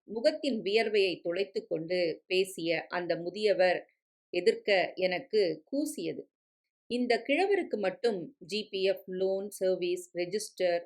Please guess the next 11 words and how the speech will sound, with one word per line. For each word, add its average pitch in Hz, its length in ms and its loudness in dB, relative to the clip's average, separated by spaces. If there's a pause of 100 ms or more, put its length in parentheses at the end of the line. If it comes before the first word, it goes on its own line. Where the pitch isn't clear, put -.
(140)
ஓ 208 220 4
சி 254 220 0
பர்மிஷன் 175 680 -4
என்று 175 560 -4
எந்த 190 500 -2
சொந்த 240 420 2
பிரச்சனையும் 226 680 -2 (540)
கிடையாதோ? 214 680 10 (480)
இந்த 277 320 4
தள்ளாத 285 640 4
வயதில், 202 680 4